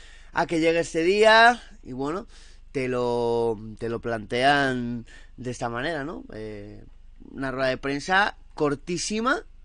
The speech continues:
y con poca, con poca chicha, pero bueno, eh, insisto. Eh, insisto con lo de la sanción. Eh, hay gente que, que, como yo, llevamos pidiendo años que el Atlético de Madrid se,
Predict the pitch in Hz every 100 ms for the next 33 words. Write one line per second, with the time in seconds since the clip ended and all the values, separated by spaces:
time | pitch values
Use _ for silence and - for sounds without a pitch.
0 | - - - - - - - - - -
1 | - - - 131 120 - 113 104 107 101
2 | 117 113 120 110 104 98 95 95 - 98
3 | 101 92 95 175 110 - 87 147 190 -
4 | 69 90 95 98 104 - 175 - - -
5 | - - - - - 117 110 104 98 -
6 | - 101 123 131 170 151 127 117 - 98
7 | 95 160 208 151 82 73 98 90 101 -
8 | 127 135 - 95 92 85 - 95 85 -
9 | 98 87 92 120 131 117 104 110 - 113
10 | 110 110 113 127 147 123 104 98 107 107
11 | 107 104 110 - 110 101